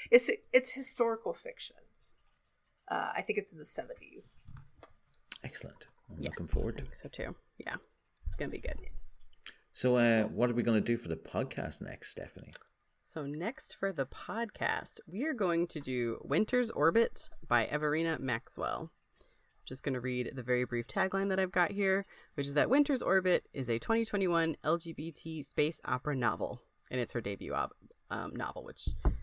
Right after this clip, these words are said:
Speaker 3: space opera, I'm like, "Sure, let's do it. I am in."
Speaker 2: Yeah.
Speaker 1: Yeah.
Speaker 2: This sounds awesome.
Speaker 3: <laughs>
Speaker 2: Uh,
Speaker 3: Mm-hmm.
Speaker 2: when I joined and we were talking before the podcast, I was saying it would be interesting if we both,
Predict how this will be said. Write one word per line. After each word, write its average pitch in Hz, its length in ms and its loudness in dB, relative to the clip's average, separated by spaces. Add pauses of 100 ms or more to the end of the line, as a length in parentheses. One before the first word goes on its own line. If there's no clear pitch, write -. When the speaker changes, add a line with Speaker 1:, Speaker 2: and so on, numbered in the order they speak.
(160)
Speaker 3:
space - 320 8
opera, 135 260 8
I'm 113 60 2
like, 123 200 -2
"Sure, 320 220 2 (100)
let's 196 180 -2
do 254 120 2
it. - 120 0 (360)
I 180 80 4
am 196 100 0
in." 190 160 0 (100)
Speaker 2:
Yeah. - 200 -6
Speaker 1:
Yeah. - 300 -8
Speaker 2:
This 127 120 2
sounds 113 180 6
awesome. 120 340 6
Speaker 3:
<laughs> - 40 -2
Speaker 2:
Uh, 247 300 0
Speaker 3:
Mm-hmm. 120 300 8 (500)
Speaker 2:
when 131 160 4
I 147 120 10
joined 135 500 10
and 95 260 2 (100)
we 107 200 2
were 104 100 6
talking 107 320 4
before 92 220 2
the 90 100 -4
podcast, 104 340 0
I 98 60 4
was 95 160 2
saying 87 400 0
it 98 100 2
would 95 200 0
be 85 140 -2
interesting 90 560 -4
if - 320 -6 (380)
we 87 120 -2 (180)
both, 92 220 4